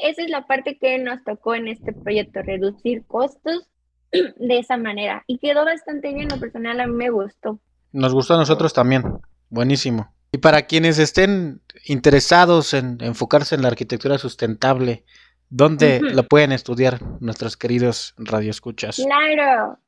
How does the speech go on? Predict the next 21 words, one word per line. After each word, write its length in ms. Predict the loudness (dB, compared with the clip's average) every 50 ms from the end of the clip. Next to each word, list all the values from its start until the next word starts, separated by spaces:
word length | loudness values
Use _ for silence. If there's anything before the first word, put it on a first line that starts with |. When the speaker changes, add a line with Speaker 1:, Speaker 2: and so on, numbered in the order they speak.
| _ _ -20 _ _ _ -4
Speaker 1:
Eh, 380 | -2 0 2 2 0 0 0 0
yo 100 | 0 0
lo 120 | 0 -2
estudié 720 | -4 -6 -8 -8 -6 -4 -4 -4 -4 -4 -6 -8 -10 -12 _ -12
en 280 | -10 -10 -10 -12 -12
Ciudad 240 | -10 -8 -6 -6 -4
del 160 | -6 -6 -8
Carmen, 300 | -8 -10 -10 -10 -12 -10
Campeche, 500 | -10 -8 -4 -2 -2 -2 -2 -2 -6 -6 _
que 180 | -6 -4 -4
es 60 | -4
donde 240 | -4 -4 -4 -4 -4
yo 140 | -4 -4 -4
resido, 340 | -6 -4 -2 0 0 2 2 0 -2 -6 _ _ _ _ _ _
Speaker 2:
Ujú. 160 | -8 -6 -2 0
Speaker 1:
en 160 | 0 0 0
la 100 | 0 0
Universidad 600 | 0 0 0 -2 -2 -4 -6 -6 -2 -2 -2 -2 -2
Autónoma 640 | -4 -6 -6 -6 -8 -10 -10 -10 -8 -10 -10 -10 -10
de 200 | -8 -8 -8 -8 _
Carmen. 400 | -8 -8 -8 -8 -10 -14 -16 -18